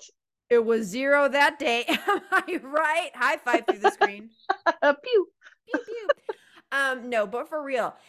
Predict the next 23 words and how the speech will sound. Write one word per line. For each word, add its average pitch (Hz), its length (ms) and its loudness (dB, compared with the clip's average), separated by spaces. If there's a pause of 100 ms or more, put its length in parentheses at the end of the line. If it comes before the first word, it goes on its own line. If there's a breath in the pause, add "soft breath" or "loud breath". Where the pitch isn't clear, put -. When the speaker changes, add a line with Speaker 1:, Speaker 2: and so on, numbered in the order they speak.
(160 soft breath)
Speaker 1:
I 262 140 0
didn't 330 280 -2
deal 277 220 -6
with 339 140 -8
that 339 180 -2
shit. 370 400 -6
So 302 160 -4
that 254 180 2
was 370 120 -4
the 214 120 -6
Speaker 2:
Yeah. 202 200 -4
Speaker 1:
first 247 240 -4
time 220 480 0 (920)
I 269 140 2
think 330 240 0
I 320 180 2
ever 233 340 4
really 226 760 -2
understood 202 1040 0 (560)
how 240 260 0
some 208 340 0
men 180 260 0
work. - 440 -10